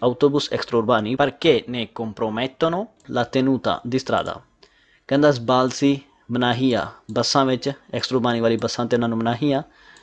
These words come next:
Perché? ਕਿਉਂਕਿ ne compromettono la tenuta di strada, ਕਿਉਂਕਿ ਉਹਨਾਂ ਦੀ ਸੜਕ ਦੀ ਜਿਹੜੀ ਪਕੜ ਹੁੰਦੀ ਹੈ ਉਹ ਘੱਟ ਹੋ ਜਾਂਦੀ ਹੈ। So ਫਾਲਸੋ ਐਸਾ ਵੀ ਕੁਛ ਨਹੀਂ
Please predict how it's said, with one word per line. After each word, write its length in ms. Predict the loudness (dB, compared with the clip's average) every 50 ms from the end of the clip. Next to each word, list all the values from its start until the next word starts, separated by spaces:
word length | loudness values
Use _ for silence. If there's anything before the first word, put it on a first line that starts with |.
| -20 -20 -20 -20 -20 _ _ _ 0 2
Perché? 320 | 2 2 4 4 2 4 4
ਕਿਉਂਕਿ 420 | 2 0 0 0 2 2 0 0 0 -4 _ -6 0 2
ne 120 | 4 4
compromettono 1000 | 4 2 2 0 0 0 2 2 2 2 4 2 0 0 0 0 2 2 2 0 -2 -8 _ _ _ _ _ _ _ -2
la 140 | 0 0 0 0 2 0
tenuta 600 | 2 4 4 2 4 4 2 2 2 -4 -6 -6
di 20 | -6
strada, 460 | -4 -2 -2 -2 -2 -2 -4 -6 -6 -2
ਕਿਉਂਕਿ 220 | -4 -2 0 2 0
ਉਹਨਾਂ 100 | 2 0
ਦੀ 80 | -2
ਸੜਕ 200 | -2 0 -2 -2
ਦੀ 100 | -2 0
ਜਿਹੜੀ 160 | -2 -2 -2
ਪਕੜ 300 | -2 -2 -4 -4 -2 -2
ਹੁੰਦੀ 160 | -4 -2 -2 -4
ਹੈ 40 |
ਉਹ 160 | -4 -4 -4 -8
ਘੱਟ 120 | -8 -10
ਹੋ 140 | -12 -10 -10
ਜਾਂਦੀ 260 | -10 -10 -12 -14 -14
ਹੈ। 40 | -14
So 220 | -14 -12 -12 -12
ਫਾਲਸੋ 380 | -10 -6 -6 -6 -6 -4 -2 -4
ਐਸਾ 260 | -2 -2 -4 -6 -8
ਵੀ 100 | -8 -8
ਕੁਛ 320 | -8 -8 -8 -10 -8 -10
ਨਹੀਂ 360 | -12 -12 -12 -12 -12 -12 -12